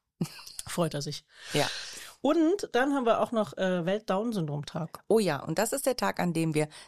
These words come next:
Speaker 2: zwei verschiedene bunten Socken tragen.
Speaker 1: Genau, was ich eigentlich quasi
Speaker 2: Immer mache, aber
Speaker 1: Ja, nicht immer, aber oft, weil ich habe ganz viele verschiedenfarbige Socken, also die, die so gehören, aber die verschiedenfarbig sind.
Speaker 2: Aber das,
Speaker 1: Verschieden
Speaker 2: das liegt
Speaker 1: gemustert.
Speaker 2: nicht daran, dass immer einer fehlt, sondern,
Speaker 1: Nee, nee,
Speaker 2: ähm,
Speaker 1: das gehört so.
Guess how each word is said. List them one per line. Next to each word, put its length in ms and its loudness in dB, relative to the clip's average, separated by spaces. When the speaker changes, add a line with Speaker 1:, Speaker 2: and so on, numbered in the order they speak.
Speaker 2:
zwei 200 2
verschiedene 460 0
bunten 380 0
Socken 280 -4
tragen. 460 -6
Speaker 1:
Genau, 220 -4
was 180 0
ich 120 -8
eigentlich 300 -4
quasi 480 -4
Speaker 2:
Immer 220 6
mache, 380 0
aber 200 4
Speaker 1:
Ja, 40 6
nicht 200 2
immer, 280 2
aber 300 -2
oft, 420 -4
weil 120 0
ich 100 -2
habe 120 -6
ganz 180 -2
viele 160 -4
verschiedenfarbige 1040 -4
Socken, 180 -6
also 140 -2
die, 340 -6
die 80 0
so 160 0
gehören, 460 2
aber 180 0
die 160 -4
verschiedenfarbig 640 -6
sind. 220 -8
Speaker 2:
Aber 120 2
das, 80 8
Speaker 1:
Verschieden 180 6
Speaker 2:
das 120 4
liegt 100 2
Speaker 1:
gemustert. 320 4
Speaker 2:
nicht 60 6
daran, 120 2
dass 160 2
immer 180 0
einer 220 2
fehlt, 300 -2
sondern, 440 0
Speaker 1:
Nee, 140 2
nee, 100 4
Speaker 2:
ähm, 60 2
Speaker 1:
das 140 -2
gehört 260 -6
so. 220 -6